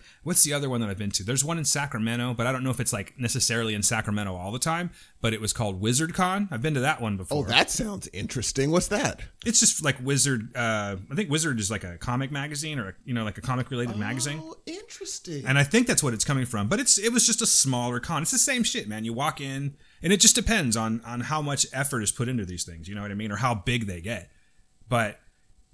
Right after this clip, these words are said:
Speaker 1: you know, you walk into this big arena and it's just like a, it's a huge floor of just geekery. You can buy, you get, you know, your geek shirts, you can do your action figures, you can do, like,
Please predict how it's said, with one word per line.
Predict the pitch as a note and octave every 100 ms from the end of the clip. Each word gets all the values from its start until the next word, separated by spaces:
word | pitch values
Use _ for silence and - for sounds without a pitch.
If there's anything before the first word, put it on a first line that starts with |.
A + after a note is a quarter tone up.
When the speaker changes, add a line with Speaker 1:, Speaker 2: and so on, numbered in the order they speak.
| _ _
Speaker 1:
you | F3+
know, | G3+
you | F#3+
walk | G3 -
into | F#3+ F3+
this | F3+
big | - F3+
arena | F3+ G#3 F3
and | A2+ A2+
it's | -
just | - B2+
like | C#3 C3
a, | A#2+
it's | C3 B2
a | A#2+
huge | - E3 D#3 C#3+ -
floor | - D3 E3 D3+ A2+ G2+
of | F#2+ F2+
just | A2+ G#2 F#2
geekery. | B2+ B2 F2 D#2+ E2
You | G2
can | G2+ F#2+
buy, | F2+ E2+ E2 F2 -
you | A2
get, | A2 -
you | A2
know, |
your | G#2 F#2
geek | A#2+ A2+
shirts, | - D3 D3 C#3+ -
you | A#2
can | G#2+
do | F#2
your | F#2 F2+ A#2+
action | C#3 - C3+
figures, | D3+ C#3 C3 C3 B2+ A#2+
you | A#2
can | G#2+
do, | G#2+ F#2
like, | F2+